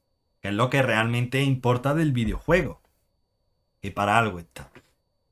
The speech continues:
Y bueno, chavales, luego en primer lugar tenemos la Steam Deck, ¿vale? La Steam Deck que ya dijimos que se va a adelantar lo que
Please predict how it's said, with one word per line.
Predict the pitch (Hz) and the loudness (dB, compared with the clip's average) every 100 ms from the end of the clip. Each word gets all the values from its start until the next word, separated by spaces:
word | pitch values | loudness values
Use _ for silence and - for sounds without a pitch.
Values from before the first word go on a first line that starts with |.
| - | 0
Y | 160 151 151 | 4 6 6
bueno, | 151 165 135 | 6 4 4
chavales, | 135 147 135 127 | 4 4 6 4
luego | 143 165 | 4 2
en | 165 | 2
primer | 156 147 147 | 2 2 2
lugar | 143 160 190 180 - | 4 4 4 0 -4
tenemos | 135 135 160 180 190 - _ _ _ _ | 0 0 2 2 2 -6 _ _ _ _
la | 123 151 180 - - | 2 4 4 -2 -2
Steam | 131 127 - 165 165 127 | 0 0 0 2 2 0
Deck, | 95 78 - - - | -4 -12 -16 -20 -4
¿vale? | 117 147 | -2 0
La | 120 | 0
Steam | 113 - 139 | 0 0 0
Deck | 131 151 165 - - | 2 0 -2 -10 -12
que | - 127 | -2 0
ya | 127 139 | 4 2
dijimos | 139 135 151 151 170 | 2 0 2 2 2
que | - 147 127 117 110 107 | 0 0 2 2 0 -4
se | - 113 | -4 -2
va | 110 123 | 2 4
a | 139 | 4
adelantar | 139 131 120 117 127 143 147 120 | 2 0 0 -2 -2 -2 -4 -8
lo | 120 113 | -10 -8
que | 113 | -12